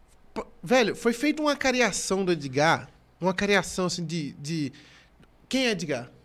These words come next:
Quantos ele tem? Qual a altura dele? Tal. Ele já fez, não sei o quê, ele é legal? Ele é. Chegou uma hora que eu falei assim, "Tá bom, man-,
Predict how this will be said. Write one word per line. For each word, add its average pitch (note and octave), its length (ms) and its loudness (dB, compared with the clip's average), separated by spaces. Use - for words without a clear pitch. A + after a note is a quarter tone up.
Quantos F#3 280 -2
ele E3 120 -4
tem? A#2+ 180 -6
Qual F#3 300 -4
a - 20 6
altura E3+ 380 2
dele? C3 180 -2
Tal. C#3+ 320 4
Ele F3 140 -2
já F3+ 80 4
fez, F3+ 180 0
não - 60 -10
sei F#3 80 -6
o - 20 -6
quê, B3+ 60 -2
ele F3 80 4
é D#3+ 40 6
legal? F3+ 360 4
Ele E3+ 160 0
é. C#3 100 2
Chegou A#3 240 2
uma B3+ 80 6
hora B3+ 120 6
que B3+ 40 -2
eu A#3+ 40 -4
falei A#3+ 160 4
assim, G3 140 -2
"Tá A#3+ 200 6
bom, B3+ 160 4
man-, B3 260 2